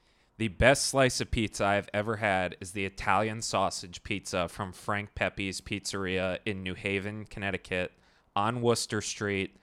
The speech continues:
Uh, if you are ever in the Northeast area,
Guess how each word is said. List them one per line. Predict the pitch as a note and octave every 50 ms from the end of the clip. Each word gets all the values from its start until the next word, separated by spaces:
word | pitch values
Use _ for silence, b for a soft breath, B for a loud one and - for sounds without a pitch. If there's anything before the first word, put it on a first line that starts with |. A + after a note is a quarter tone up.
| _ _ _ _ _ _ -
Uh, | - G#2 G2 G2 G2 F#2+ -
if | - G#2+ - -
you | A2+ A#2 A2+
are | G#2 - - -
ever | - B2 B2 A#2 A2 C3+ C3 C3 C#3 -
in | - B2+ B2 A#2+
the | A#2+ A2+
Northeast | A2 A2+ A2+ A2+ A2 - - A2 G#2+ - - -
area, | G2+ G#2 G2+ G2 F#2+ F#2+ F#2+ F#2 F#2 F2+ F2